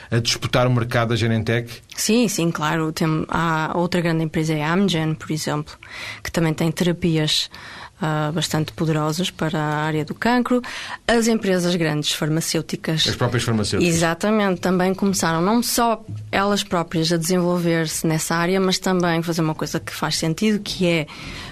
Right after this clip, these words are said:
Speaker 2: ver quais são as pequenas empresas de biotecnologia que têm um produto, mas não têm força de vendas, não têm dinheiro para con-, para levar o desenvolvimento ao fim,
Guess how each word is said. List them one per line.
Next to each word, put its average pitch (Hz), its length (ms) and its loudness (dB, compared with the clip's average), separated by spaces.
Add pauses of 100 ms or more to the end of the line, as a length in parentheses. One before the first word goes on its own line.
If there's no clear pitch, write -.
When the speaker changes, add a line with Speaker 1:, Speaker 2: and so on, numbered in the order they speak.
(100)
Speaker 2:
ver 185 360 2
quais 202 280 0
são 190 220 0
as 170 140 0
pequenas 180 880 0
empresas 165 500 0
de 160 140 -4
biotecnologia 165 880 0
que - 100 -8
têm 240 240 2
um 226 80 2
produto, 180 400 0
mas 190 220 2
não 196 180 2
têm 170 400 2
força 151 320 -2
de 208 60 2
vendas, 190 420 2
não 160 160 0
têm 160 420 0 (440)
dinheiro 160 360 2
para 156 320 -2
con-, 156 280 -4 (320)
para 156 180 0
levar 160 420 0
o 156 60 -2
desenvolvimento 156 640 -2
ao 160 60 0
fim, 202 260 0